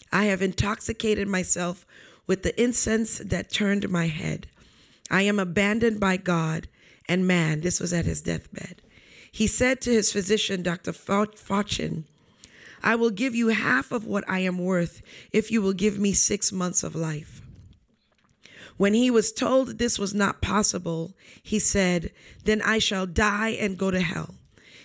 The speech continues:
His nurse said, this is his nurse, "For all the money in Europe,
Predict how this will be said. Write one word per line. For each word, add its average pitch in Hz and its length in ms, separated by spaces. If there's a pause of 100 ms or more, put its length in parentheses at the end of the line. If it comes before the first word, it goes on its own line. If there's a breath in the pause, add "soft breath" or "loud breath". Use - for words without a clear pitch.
His 196 280
nurse 254 320
said, 165 840
this 214 140
is 208 120
his 185 180
nurse, - 460 (1300 soft breath)
"For - 280
all 262 300
the 277 100
money 247 460
in 220 100
Europe, 196 480